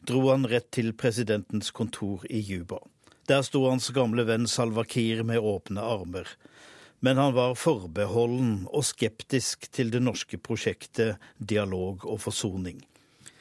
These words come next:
Sist sommer sparket han alle medlemmene av regjeringen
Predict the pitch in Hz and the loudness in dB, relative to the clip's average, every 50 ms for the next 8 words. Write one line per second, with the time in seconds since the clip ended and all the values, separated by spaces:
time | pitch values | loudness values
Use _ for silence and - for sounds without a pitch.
0 | - - _ - - 151 160 151 - - - - 131 - 160 143 117 107 123 135 | -20 -20 _ 0 2 4 4 4 2 -2 -6 -6 -2 0 2 2 4 4 2 2
1 | 139 135 - - - - 147 117 - - - - 110 104 - 123 127 135 135 135 | 0 -2 -6 -4 0 0 0 0 -2 -6 -6 -4 -4 -2 0 0 2 2 0 0
2 | - 175 165 127 110 107 120 127 131 127 110 92 90 95 101 98 101 107 110 123 | 2 2 0 2 2 2 2 2 4 2 2 0 -2 -2 -2 -2 0 0 0 0
3 | 131 110 107 104 101 104 113 113 110 104 104 104 107 107 110 113 117 120 123 | 0 -2 -2 -2 -2 -2 0 2 2 2 2 0 0 -2 0 0 0 0 -2